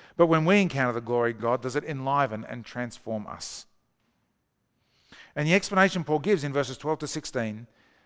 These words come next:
uh, is that it's to do with hearts and minds. It's about our hearts and minds. The, the problem is not with the old covenant itself. The old covenant, Paul is at pains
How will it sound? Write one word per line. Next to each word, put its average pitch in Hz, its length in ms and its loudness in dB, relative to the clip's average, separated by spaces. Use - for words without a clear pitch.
uh, 120 140 -2
is 127 140 -2
that 139 100 6
it's 131 120 -6
to 139 80 -10
do 131 160 -2
with 139 140 -2
hearts 113 320 -2
and 127 120 -8
minds. 87 520 -10
It's 147 140 -4
about 151 220 4
our 156 100 6
hearts 131 560 2
and 135 120 -8
minds. 107 600 -8
The, 160 120 4
the 165 120 -2
problem 196 220 2
is 175 80 2
not 202 100 4
with 175 100 6
the 175 80 8
old 180 200 6
covenant 160 380 2
itself. 190 580 0
The 156 80 2
old 196 160 6
covenant, 160 380 4
Paul 160 220 6
is 156 100 4
at 156 140 2
pains 151 440 0